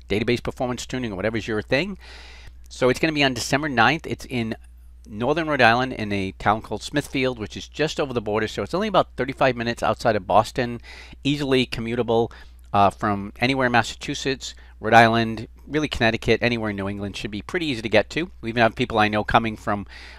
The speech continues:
Albany area and things like that. So that's, go to the link there at S Q L Saturday dot com,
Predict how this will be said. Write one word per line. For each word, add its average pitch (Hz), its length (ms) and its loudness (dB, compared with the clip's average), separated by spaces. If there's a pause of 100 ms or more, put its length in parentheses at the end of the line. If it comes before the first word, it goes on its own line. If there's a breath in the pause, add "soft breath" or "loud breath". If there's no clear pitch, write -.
Albany 120 440 8
area 104 260 4
and 101 100 -6
things 104 180 -4
like 101 160 0
that. 85 200 4 (1120 loud breath)
So - 160 -2
that's, 160 280 8 (140)
go 143 120 2
to 151 100 0
the 147 140 2
link 127 300 4
there 180 200 0
at 110 220 4
S 120 160 2
Q - 160 -6
L 117 80 2
Saturday 110 500 4
dot 101 220 4
com, 123 480 6